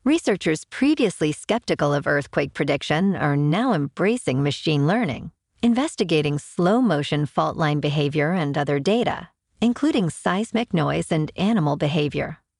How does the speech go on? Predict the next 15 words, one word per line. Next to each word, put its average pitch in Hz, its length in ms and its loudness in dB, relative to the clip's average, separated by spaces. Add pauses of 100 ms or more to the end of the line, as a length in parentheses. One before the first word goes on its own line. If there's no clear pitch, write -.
(320)
Advances 247 600 0
in 156 120 2
understanding 147 720 0
earthquake 180 520 -2
physics 147 400 -4
and 143 160 -2
technology, 147 840 0 (280)
particularly 170 720 0
machine 220 560 2
learning 143 280 2
applications, 139 840 -2 (220)
could 320 160 0
improve 285 540 -2
prediction 214 460 0
accuracy. 139 720 -2